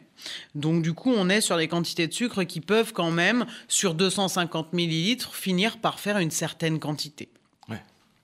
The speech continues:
Speaker 1: Donc se méfier de ça. Très souvent, ces produits-là,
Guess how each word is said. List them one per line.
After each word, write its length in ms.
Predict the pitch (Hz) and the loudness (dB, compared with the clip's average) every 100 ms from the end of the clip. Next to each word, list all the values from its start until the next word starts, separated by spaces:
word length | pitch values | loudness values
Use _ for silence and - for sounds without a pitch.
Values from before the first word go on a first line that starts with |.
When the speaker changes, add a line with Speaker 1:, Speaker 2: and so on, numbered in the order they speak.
| - - - - - - | -14 -10 -10 -10 -12 -2
Speaker 1:
Donc 280 | 160 160 - | 0 0 2
se 140 | 262 | 4
méfier 400 | 247 240 - 202 | 6 4 4 0
de 40 | - | 2
ça. 180 | 247 285 | 2 2
Très 240 | - 339 | 2 2
souvent, 360 | 339 214 202 226 | 4 2 2 2
ces 160 | 226 | 0
produits-là, 680 | - 202 165 185 180 185 | 0 -2 0 2 4 4